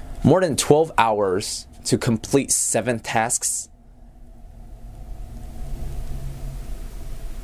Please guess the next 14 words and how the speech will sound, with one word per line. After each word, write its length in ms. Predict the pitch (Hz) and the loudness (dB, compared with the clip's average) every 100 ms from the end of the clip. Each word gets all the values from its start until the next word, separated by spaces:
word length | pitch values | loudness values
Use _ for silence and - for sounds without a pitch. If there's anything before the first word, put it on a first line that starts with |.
| - | 4
If 160 | 107 - | 4 6
you 80 | 156 | 4
say 220 | - 147 | 4 4
you 160 | 131 | 4
can't 340 | 117 117 98 82 | 4 4 4 6
do 180 | 92 95 | 6 6
that, 260 | 95 - - - - - - - - - - - - | 4 0 -8 -12 -12 -12 -12 -14 -16 -12 -12 0 4
you're 140 | 98 | 6
a 40 | 80 | 6
liar. 540 | 73 76 67 - - - - - - - - - - - - - - - - - - - - - - - - - - | 2 2 0 -2 -6 -14 -16 -16 -14 -14 -14 -12 -10 -8 -4 -4 -4 -8 -8 -6 -8 -4 -4 -4 -6 -6 -8 -2 6
Or 200 | 107 95 | 8 8
you 360 | 92 98 123 120 | 4 6 8 6
are 200 | 107 98 | 4 2
just 440 | 104 98 - | 2 4 2